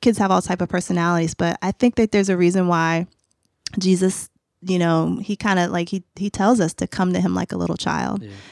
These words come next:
Speaker 1: And it's, like, that trusting way. And there's a quality, I think, that we can lose when we kinda forget that that's, we're, that we're still a little child inside of us that
Speaker 2: Mm.
Speaker 1: Jesus wants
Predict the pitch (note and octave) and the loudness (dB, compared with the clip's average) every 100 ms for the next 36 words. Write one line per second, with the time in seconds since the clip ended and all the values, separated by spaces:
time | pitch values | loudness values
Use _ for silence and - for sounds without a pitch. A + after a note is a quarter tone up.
0 | - - F3 E3+ E3+ E3+ - - F#3+ F3+ | -10 0 2 2 2 0 -2 -2 0 0
1 | F#3+ F3+ E3+ E3 D#3+ F3 F3 F3 F3 - | -2 0 0 0 -2 0 0 0 -4 -10
2 | - G3 G3+ G#3 - F#3 G3 G3+ F3+ E3+ | -2 6 6 6 6 6 8 8 6 6
3 | E3 - E3+ - E3+ D#3+ - - - _ | 2 0 -2 0 2 2 0 -12 -20 _
4 | - _ _ - - _ _ _ G3 A3+ | -20 _ _ -20 -20 _ _ _ 2 4
5 | A#3 G#3 F#3+ G3 F#3+ F3+ F3 F3 F3 E3 | 6 6 8 8 6 4 2 2 0 0
6 | - E3+ E3+ - E3+ D#3 D#3+ - _ F#3 | -2 0 0 0 -2 -2 -2 -8 _ 2
7 | F3+ - F3+ F3+ F#3+ G3 - A3 F#3+ F3 | 2 4 4 6 4 2 -2 -2 0 -2
8 | E3 - - D#3+ E3 E3 - D#3+ - - | -4 -6 -6 -6 -6 -8 -6 -6 -6 -10
9 | F#3+ - D#3+ C3+ D#3+ E3 - D#3+ - - | -10 -8 -8 -6 -6 -6 -4 -6 -6 -14